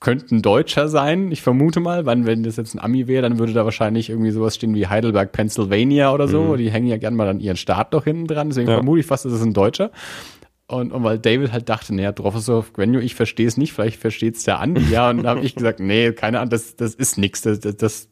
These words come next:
Speaker 1: das ist irgendwas aus Mittelerde. Deswegen sagen wir immer Thomas aus
Speaker 2: Okay.
Speaker 1: Mittelerde.
Speaker 2: Oh, ist es der, der Davids Platz haben will?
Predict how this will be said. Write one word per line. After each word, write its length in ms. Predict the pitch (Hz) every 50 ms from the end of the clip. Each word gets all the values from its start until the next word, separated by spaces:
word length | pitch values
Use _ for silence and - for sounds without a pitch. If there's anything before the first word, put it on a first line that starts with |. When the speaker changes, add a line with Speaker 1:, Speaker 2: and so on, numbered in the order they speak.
| _ - - - - -
Speaker 1:
das 180 | - 113 95 -
ist 140 | 117 107 -
irgendwas 320 | 123 123 113 113 104 104
aus 140 | 101 98 92
Mittelerde. 600 | 104 123 120 - 117 98 - 95 90 87 90 87 85 - - - - - - - - _ -
Deswegen 540 | 110 101 - 110 104 104 107 107 85 - - - -
sagen 300 | - 110 104 98 98 104
wir 100 | 98 98
immer 200 | 95 95 90 90
Thomas 280 | - - 107 98 92 85
aus 160 | 98 85 85
Speaker 2:
Okay. 140 | - 117 101
Speaker 1:
Mittelerde. 460 | 98 98 92 95 85 85 87 90 87 - _ _ _ _ _ _ _ _ _ _ _ _
Speaker 2:
Oh, 140 | - 117 117
ist 120 | 117 - -
es 80 | -
der, 140 | - 101 95
der 100 | 98 98
Davids 340 | 90 92 92 90 98 95 -
Platz 320 | - - - 85 - - 117
haben 260 | 110 117 127 127 139
will? 200 | 147 160 180